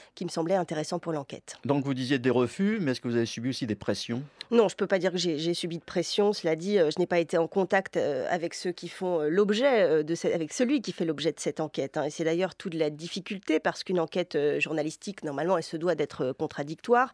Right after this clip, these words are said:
Speaker 1: On doit demander sa version des faits à la fa-, à la personne qui, qui fait l'objet d'accusation.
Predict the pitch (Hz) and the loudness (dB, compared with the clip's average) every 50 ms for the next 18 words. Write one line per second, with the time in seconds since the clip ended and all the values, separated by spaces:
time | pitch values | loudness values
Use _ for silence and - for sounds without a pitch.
0 | - - - - - - - - - 180 165 180 190 170 180 185 175 185 180 - | -14 -16 -14 -14 -14 -14 -10 -2 0 0 4 4 4 4 6 4 4 4 2 2
1 | 165 156 156 190 - - - 202 196 170 175 180 - - 277 214 165 165 170 - | 0 2 2 0 -2 0 0 0 2 2 2 0 2 4 4 4 4 2 -2 -2
2 | - - - 175 160 160 156 160 156 - - 208 185 180 - - - - - - | -6 -2 -2 0 0 2 0 0 -4 -2 -2 -4 -4 -4 -6 -10 -16 -14 -12 -12
3 | 160 - 170 160 180 190 202 220 294 247 180 170 - 170 160 156 160 - - - | -10 -6 -4 -2 0 0 2 2 2 2 2 -2 -2 0 2 2 2 0 2 2
4 | 233 269 | 2 2